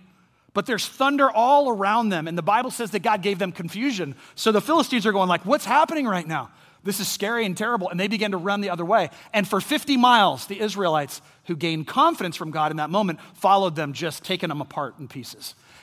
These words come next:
And after this, they never, ever entered the land of Israel ever again. In fact, everything that was stolen from the Israelites was given back to them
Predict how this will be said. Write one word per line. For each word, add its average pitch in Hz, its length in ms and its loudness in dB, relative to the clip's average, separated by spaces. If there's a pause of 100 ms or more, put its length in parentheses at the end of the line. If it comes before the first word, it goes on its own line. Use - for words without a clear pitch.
And 151 120 -10
after 190 380 -2
this, 202 280 -6 (160)
they 151 120 -6
never, 165 480 -2
ever 156 320 -6
entered 165 360 -6
the 151 80 -8
land 147 320 -6
of 139 140 -12
Israel 147 400 -8
ever 135 220 -10
again. 135 260 -8
In 131 120 -10
fact, 156 340 -4
everything 208 640 0 (180)
that 165 120 -4
was 147 100 -10
stolen 190 340 -2
from 185 200 -4
the 170 140 -6
Israelites 151 600 -6
was 139 100 -14
given 151 240 -10
back 156 340 0
to 208 120 -4
them 147 340 -4